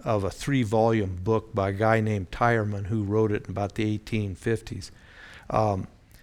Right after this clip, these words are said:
Life and Times of John Wesley. When he died, it said he left his preaching gown, um, his shoes, I think three or four spoons,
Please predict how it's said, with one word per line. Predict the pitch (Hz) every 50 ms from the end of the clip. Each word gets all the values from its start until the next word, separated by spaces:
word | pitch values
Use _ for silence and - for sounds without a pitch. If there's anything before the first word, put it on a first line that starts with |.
| - -
Life | 110 113 120 117 -
and | 117 98
Times | - 120 117 113 98
of | 98
John | 87 - 110 107 107 104 101
Wesley. | 101 101 104 101 - - - 104 - - - - - - - -
When | - 123 127 139
he | 143
died, | 135 120 135 117 113 107 104 104 107
it | - -
said | - - 117 113 101
he | 92 127 127
left | 123 120 113 113 104 104 101 - - - - - - - - - - _ _ _ _ _ - - - -
his | - - - 123 113 -
preaching | - - - 139 143 139 127 - - 143 135 131 131 131 113 110
gown, | 113 117 110 107 107 107 107 110 101 - - - - _ _ _ _ _ _ _ _ - - - - - - - -
um, | - 120 110 110 104 101 98 - - - - - - - _ _ _ _ _ _ _ - - - - - _ _ _ - - - 320
his | 240 - - 120 110 -
shoes, | - - - - - 131 135 135 131 131 127 123 123 123 120 120 110 - - - - - - - - - - - - - - - - -
I | - -
think | - - - 135 131 123
three | - - - - 139 135
or | 135 135 127
four | 110 - - - 127 127 123 117
spoons, | - - - - - - - 139 127 123 123 120 120 120 120 120 120 113 110 - - -